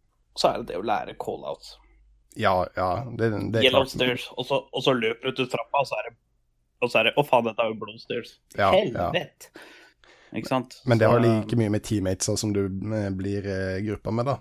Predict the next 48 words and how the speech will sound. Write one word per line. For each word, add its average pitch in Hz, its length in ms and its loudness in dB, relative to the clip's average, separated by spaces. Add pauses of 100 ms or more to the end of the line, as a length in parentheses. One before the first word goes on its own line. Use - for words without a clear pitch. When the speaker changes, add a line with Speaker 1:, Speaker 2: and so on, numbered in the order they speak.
Speaker 2:
Når 110 160 0
de 110 160 2
sitter 107 240 -2
og 104 80 -2
så 110 140 2 (100)
skriker 104 400 -2
"Yellow 110 240 0
stairs", 120 400 -2
og 104 80 -12
så 104 140 -4
er 95 120 -2
det 95 140 -8
ikke 107 160 -2
"Yellow 101 320 -2
stairs" 104 240 -6
de - 80 -6
er 139 160 -4
i. - 480 -6 (240)
<laughs> - 640 -20
Speaker 1:
Nei, 139 140 8
nei, 147 160 6
nei. 135 80 2 (480)
Eh, 98 160 0 (320)
det 127 100 0
er 143 80 4
litt 139 200 -8 (260)
det 107 160 -12
også. 123 160 -12 (800)
Speaker 2:
Mm. 113 160 -2 (160)
Speaker 1:
Men 127 160 -2
man 127 100 0
skal 123 220 -6
jo - 80 -18
vite 107 240 -20
hvordan 113 240 -6
man 117 80 -18
kommer 82 240 -8
seg 113 240 -2
til, - 240 -16 (640)
eh, - 380 -14 (100)
callouten 120 480 0
nå, 127 80 -2
da. 123 80 -6 (1600)
Har 123 140 -2
du 143 80 -4
fått 127 160 0
noen 135 180 0
favoritt, 117 380 -8